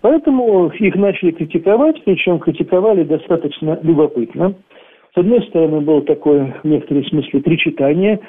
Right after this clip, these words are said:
«До чего ж мы докатимся, если признаем правоту постмодернистов? Они не правы». Но это было скорее такой вот пафос, что если мы признаем, что они правы, всё, нам нужно закрывать все исторические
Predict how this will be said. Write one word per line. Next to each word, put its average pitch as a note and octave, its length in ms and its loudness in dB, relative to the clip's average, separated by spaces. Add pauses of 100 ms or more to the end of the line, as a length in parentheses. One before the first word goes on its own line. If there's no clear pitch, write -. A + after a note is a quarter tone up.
(280)
«До D#3 140 0
чего F#3 260 2
ж - 100 -4
мы D#3+ 120 2
докатимся, A3 640 0
если F3 280 0
признаем D3+ 520 0
правоту D3+ 380 0
постмодернистов? D3 920 -2
Они F3 220 2
не G3 80 4
правы». A2+ 320 -2 (800)
Но E3 120 4
это A3+ 180 2
было F#3 200 4
скорее D#3+ 320 0
такой D#3 360 0
вот C#3+ 180 -2 (800)
пафос, F#3+ 320 -2 (140)
что E3 100 -2
если D#3+ 340 0
мы D#3 80 -2
признаем, D3+ 440 0
что - 200 -2
они D3 160 0
правы, B3 360 0
всё, - 260 0
нам D#3 180 0
нужно B2+ 340 -2 (360)
закрывать D3+ 540 2
все C#3 160 -4
исторические C#3 720 -2